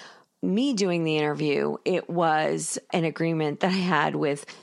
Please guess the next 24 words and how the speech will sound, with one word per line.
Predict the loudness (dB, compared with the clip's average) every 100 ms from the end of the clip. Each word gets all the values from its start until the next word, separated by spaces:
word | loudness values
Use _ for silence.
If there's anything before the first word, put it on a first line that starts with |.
| -4
my | 0 0
guest, | 2 0 -2 0
Doctor | -2 0 -2
Jonathan | 0 0 0 -2 -4
Singer, | -2 0 2 2 0 -2 -12 _ -4
to | -2 0
interview | 0 2 0 -2 -2 0
me. | 0 0 -2 -4 -8 -10 -20 -20 -6
You | -4
see, | 0 -2
Doctor | 0 0 0 -2 -2
Singer | 0 0 0
is | -2 -2
one | -2 0
of |
the | -2
leading | 0 0 0
experts | -2 -4 -4 -4 -4 -8 -4
on | -2
suicidology | -4 -4 -4 0 0 2 2 2 0 -4 -6 -6 -10 _ _
in | -2 0
the | 0
U | 0 0
S. | -2 -6 -8 -10